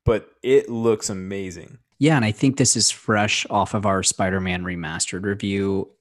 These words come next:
Speaker 2: and some of the flack I got for having super low expectations because superhero games suck. And, you know, you guys and Adam, everyone was like, "Whoa, whoa, whoa, whoa. What about Arkham?" And it's like, "Well, I didn't play that. It's probably the one game I wish I would have played."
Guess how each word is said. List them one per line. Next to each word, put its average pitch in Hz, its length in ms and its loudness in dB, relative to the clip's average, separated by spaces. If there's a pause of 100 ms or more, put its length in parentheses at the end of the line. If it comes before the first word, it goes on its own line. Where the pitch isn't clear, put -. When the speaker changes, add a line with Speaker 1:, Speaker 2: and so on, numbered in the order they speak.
Speaker 2:
and 98 340 -4
some 101 200 0
of 98 60 -4
the 98 60 -2
flack 95 460 -4
I 104 100 2
got 92 360 -2
for 92 440 -6 (640)
having 95 500 -2
super - 640 2
low 90 180 0
expectations 90 840 -6
because 98 340 -6
superhero 98 520 -4
games 87 280 -6
suck. - 640 0 (240)
And, 92 540 -2
you 95 120 -2
know, 90 220 -4
you 107 200 2
guys 104 440 0
and 87 80 -8
Adam, 95 280 -2
everyone 92 280 -6
was 85 160 -8
like, 80 220 -8
"Whoa, 120 200 4
whoa, 98 160 2
whoa, 87 200 -4
whoa. 85 440 -8 (180)
What 113 200 2
about 101 220 -2
Arkham?" 98 460 -4
And 87 80 -8
it's - 140 -8
like, 92 140 -10
"Well, 90 120 -6
I 95 60 -2
didn't 123 220 -2
play 127 300 -2
that. 78 380 -6
It's 92 160 -8
probably 113 240 -4
the 104 100 -2
one 101 180 -4
game 98 300 -2
I 92 80 -4
wish 90 260 -4
I - 40 -6
would 95 180 -4
have 87 160 -10
played." 92 540 -4